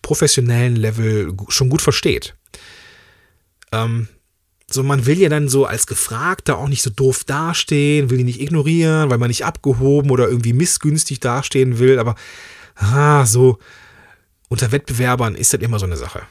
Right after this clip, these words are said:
Also, pff, ich, ich denke so, ähm, im beiderseitigem, ähm, ja, in, in der Wertschätzung beider Seiten würde ich, glaub ich, keine, ähm,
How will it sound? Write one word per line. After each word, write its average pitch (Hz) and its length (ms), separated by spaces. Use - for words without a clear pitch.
Also, 98 400
pff, - 300
ich, - 240
ich - 120
denke 143 240
so, 135 320
ähm, 98 680
im 110 360
beiderseitigem, 123 960
ähm, 98 500
ja, 90 200
in, - 260
in 107 120
der 101 140
Wertschätzung 131 800
beider 139 300
Seiten 107 640
würde 113 120
ich, 98 100
glaub 92 200
ich, 90 120
keine, 95 500
ähm, 85 400